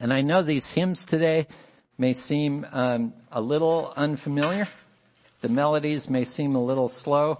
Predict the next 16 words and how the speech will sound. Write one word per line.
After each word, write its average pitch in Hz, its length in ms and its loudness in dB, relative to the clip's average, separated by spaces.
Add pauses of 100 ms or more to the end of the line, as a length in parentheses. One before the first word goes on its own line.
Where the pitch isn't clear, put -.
(320)
I - 60 -6
just 127 240 -4
want 139 360 0
to, 131 380 0
uh, 104 220 2 (200)
um, 101 360 -6 (1000)
invite 143 460 0
you 147 260 0
to, 120 300 -4 (300)
to, 117 340 -2
uh, 104 220 0 (120)
uh, 92 280 -8 (1400)
be 202 260 2
with 151 460 -4
the 139 100 2
words 135 640 -2